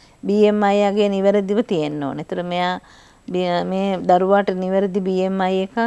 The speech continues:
අගයක් තිබුණේ නැත්නම් ඒ දරුවා, ඒ දරුවා සමහර ලාවට විවාහ වෙලා දරුවෙක්, අ, ප්‍රසූත කරනකොට බර අඩු දරුවෙක්, අ, ලැබෙන්න හැකියාවක් තියෙනවා. ඉතින් මේක අර විෂම චක්‍රයක් වගේ මේක දිගටම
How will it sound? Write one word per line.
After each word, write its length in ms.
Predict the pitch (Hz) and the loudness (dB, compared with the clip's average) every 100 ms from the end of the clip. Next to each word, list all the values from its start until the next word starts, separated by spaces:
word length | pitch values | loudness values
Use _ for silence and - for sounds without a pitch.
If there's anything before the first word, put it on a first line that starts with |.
| 240 - - - - | -4 -12 -20 -12 -4
අගයක් 380 | 196 202 214 - | 0 2 2 0
තිබුණේ 320 | 202 208 214 | -2 0 0
නැත්නම් 500 | 214 214 233 240 254 | -2 -4 -2 0 0
ඒ 120 | 185 | 0
දරුවා, 420 | 185 180 175 180 | 0 2 0 -2
ඒ 400 | 180 190 196 - - | 0 0 0 -2 -2
දරුවා 320 | 180 180 196 | 0 2 0
සමහර 320 | 196 170 170 | 0 0 0
ලාවට 380 | 175 175 175 175 190 - - - | 2 2 2 0 -4 -6 -20 -8
විවාහ 280 | 180 185 185 | 0 2 2
වෙලා 240 | 180 185 | 2 2
දරුවෙක්, 460 | 180 170 175 180 175 - | 4 2 2 -2 -2 -2
අ, 180 | 175 170 | 0 2
ප්‍රසූත 380 | 180 170 165 | -2 -4 -2
කරනකොට 560 | 165 175 160 165 175 180 233 - - _ - | 0 0 -2 -4 -4 -2 -4 -6 -20 _ 2
බර 200 | 180 202 | 4 8
අඩු 320 | 208 190 196 254 - _ _ 190 | 8 6 4 2 -2 _ _ 4
දරුවෙක්, 480 | 185 185 190 196 - | 6 6 2 0 0
අ, 140 | 202 175 175 | 4 4 4
ලැබෙන්න 440 | 170 165 175 170 175 226 - | 2 2 2 0 0 -2 -2
හැකියාවක් 600 | 185 180 180 156 160 170 | -8 -2 0 2 2 -2
තියෙනවා. 240 | - 170 190 | -4 -4 -4
ඉතින් 160 | 202 | -6
මේක 160 | 190 190 | -6 -2
අර 120 | 190 196 - - - | 0 -2 -8 -20 -8
විෂම 240 | 202 240 240 | 0 2 4
චක්‍රයක් 560 | 240 180 - 202 185 | 4 0 4 4 4
වගේ 320 | 208 185 190 196 | 2 2 2 0
මේක 240 | 180 175 208 240 - - - | -2 0 0 0 -12 -20 -4
දිගටම 460 | 196 185 202 214 | 2 4 6 4